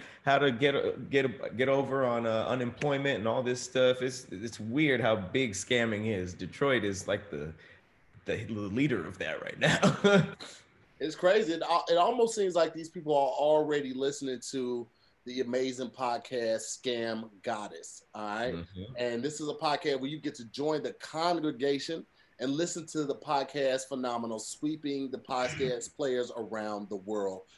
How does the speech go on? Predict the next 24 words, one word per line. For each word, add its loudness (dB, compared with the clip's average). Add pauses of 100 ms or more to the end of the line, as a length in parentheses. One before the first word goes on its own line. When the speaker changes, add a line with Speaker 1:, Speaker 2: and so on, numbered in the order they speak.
(140)
Speaker 2:
And -6
I'm -4
talking 0
about -2
Speaker 1:
Mm-hmm. -4
Speaker 2:
Scam -10 (160)
Goddess -4
with -8
Lacey -8
Mosley. -6 (420)
Uh, -2
Lacey -2
Mosley, 2
Speaker 1:
Oh, -2
yeah. 0
Speaker 2:
A -4
K -8
A -4
the -8
Scam -6
Goddess, 0
loves 2
fraud, 4 (180)
hoodwinks, -4